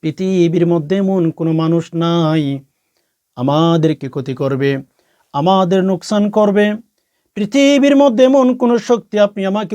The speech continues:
খুঁজে বের করে দিতে পারবেন না, যেই শক্তি আপনার আমার ক্ষতি করবে। এজন্য আসুন আমরা বেশি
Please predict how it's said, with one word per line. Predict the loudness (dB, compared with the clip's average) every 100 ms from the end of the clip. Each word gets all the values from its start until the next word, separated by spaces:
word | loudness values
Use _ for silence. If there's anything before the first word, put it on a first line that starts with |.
| -6
খুঁজে | -2 0 0
বের | -2 -2
করে | -2 -2
দিতে | -2 -2 0
পারবেন | 2 2 2 0 0
না, | 2 0 -4 _ _ _ _ _ -10
যেই | 2 4 2 0
শক্তি | -6 -6 -4 -2 0 -4
আপনার | -6 -4 -2 -2
আমার | -2 -6
ক্ষতি | -8 -8 -6
করবে। | -4 -2 -2 -2 _ _ _ _ _ -8
এজন্য | 0 2 2 2
আসুন | 0 -2 -4 -6 _ _ -8
আমরা | -6 0 4 2 2 -2
বেশি | -2 -2 -2